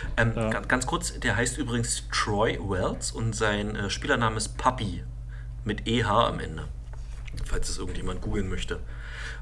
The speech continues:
Speaker 1: Und der hat jetzt, äh, die Sache öffentlich gemacht, die vor vielen Jahren dort passiert ist. Aber f-, f-, so fahre er fort.
Speaker 2: Ja, eigentlich bin ich auch schon am Ende. Also es wurde medial, medial dann halt auch echt aufgebauscht und im, äh,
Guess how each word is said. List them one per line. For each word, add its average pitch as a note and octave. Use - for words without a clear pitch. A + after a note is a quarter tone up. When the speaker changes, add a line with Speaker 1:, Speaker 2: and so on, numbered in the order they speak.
Speaker 1:
Und G#2
der A#2
hat A#2
jetzt, -
äh, G2+
die G2
Sache G2
öffentlich G2+
gemacht, F#2+
die F2+
vor G2+
vielen A2
Jahren F#2
dort G2
passiert -
ist. -
Aber F#2+
f-, -
f-, A#2+
so A2+
fahre A2
er G#2+
fort. -
Speaker 2:
Ja, A#2
eigentlich D3
bin C3+
ich A#2+
auch A2+
schon B2+
am G2+
Ende. G#2+
Also F#2+
es F#2+
wurde A2
medial, A2
medial A2
dann A2+
halt G2+
auch G2
echt -
aufgebauscht G2
und F#2+
im, G#2+
äh, G#2